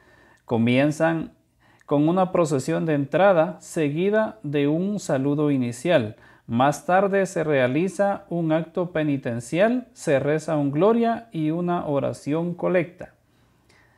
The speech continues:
Liturgia de la palabra. Escuchamos a Dios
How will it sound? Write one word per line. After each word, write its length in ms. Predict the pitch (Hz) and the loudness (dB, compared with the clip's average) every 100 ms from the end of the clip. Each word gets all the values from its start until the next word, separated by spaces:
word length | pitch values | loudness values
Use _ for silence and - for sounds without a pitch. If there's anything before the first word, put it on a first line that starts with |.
| _ - | _ 0
Liturgia 760 | 139 135 226 233 - 120 120 _ _ _ | 0 2 4 4 0 -6 -8 _ _ _
de 220 | 156 165 | -4 -2
la 240 | 160 175 - | 0 -2 -2
palabra. 460 | 175 180 139 - _ _ _ _ _ _ _ _ 165 | 4 4 4 -2 _ _ _ _ _ _ _ _ -4
Escuchamos 720 | 165 175 160 220 226 247 208 | -2 -2 2 2 4 2 2
a 100 | 175 | 2
Dios 400 | 185 240 277 | 4 4 2